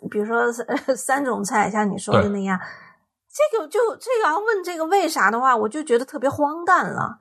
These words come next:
Speaker 2: 虽然说我们任何一个例子都是不完备的哈，但是我觉得 Helen 这个例子举的还是很清楚的，就是这个买菜的人，他有至高的主权，决定自己拿什么菜回家。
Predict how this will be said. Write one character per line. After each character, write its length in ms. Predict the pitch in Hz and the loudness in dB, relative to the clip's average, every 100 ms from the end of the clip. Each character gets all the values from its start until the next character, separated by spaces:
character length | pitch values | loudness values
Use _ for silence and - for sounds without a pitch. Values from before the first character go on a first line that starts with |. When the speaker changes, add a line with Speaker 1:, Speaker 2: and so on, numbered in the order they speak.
| - | -10
Speaker 2:
虽 180 | - | -2
然 200 | 156 98 | 2 2
说 280 | 113 143 131 | 0 0 2
我 140 | 117 87 | 2 0
们 340 | 92 110 117 | 0 0 -2
任 220 | - 180 | 0 2
何 140 | 123 113 | 2 -2
一 100 | 123 | -2
个 80 | 135 | 0
例 220 | 139 113 | 2 0
子 160 | 101 | -2
都 200 | 92 120 | 0 2
是 140 | 120 120 | 2 0
不 160 | 110 | -2
完 220 | 101 76 110 | -2 0 2
备 160 | 160 | 2
的 100 | 87 | 2
哈， 260 | - 104 - - - | 0 0 0 -10 -8
但 140 | - 170 | -4 0
是 60 | |
我 120 | 160 | 0
觉 140 | 95 123 | -2 -2
得 140 | 156 | -2
Helen 320 | 127 180 196 | 0 2 2
这 80 | 156 | 0
个 80 | 151 | 0
例 160 | 175 143 | 0 0
子 160 | 107 | -2
举 180 | 98 98 | -2 0
的 100 | 92 | 0
还 140 | - | 0
是 140 | 135 143 | -2 -2
很 200 | - 92 | -2 -2
清 340 | - - 190 | -2 -2 0
楚 160 | 190 - | -2 -6
的， 120 | 98 - | -10 2
就 120 | 165 | 2
是 160 | 147 - - - - _ - | 2 -2 -8 -20 -20 _ -6
这 100 | 233 | 2
个 140 | 175 | 2
买 320 | 113 92 71 | 2 0 -2
菜 320 | - - 190 | -8 2 2
的 80 | 117 | 4
人， 280 | 95 87 98 - | 0 -2 -4 -2
他 140 | 147 | 2
有 180 | 120 101 | 2 0
至 260 | - 202 | -2 -2
高 300 | 135 120 156 | 0 0 0
的 140 | 147 110 | 0 0
主 220 | - - | -2 -10
权， 400 | - 104 101 113 - _ | 0 2 4 0 -6 _
决 240 | - 131 | -2 0
定 280 | 170 233 131 | 0 0 -2
自 200 | 113 147 | -2 0
己 380 | 117 104 101 - | 0 0 -2 -2
拿 220 | 117 92 | 2 2
什 180 | 131 98 | 2 0
么 80 | 95 | -2
菜 240 | - 117 | 2 2
回 220 | 101 - 92 | 2 0 0
家。 400 | 110 98 - | 2 2 0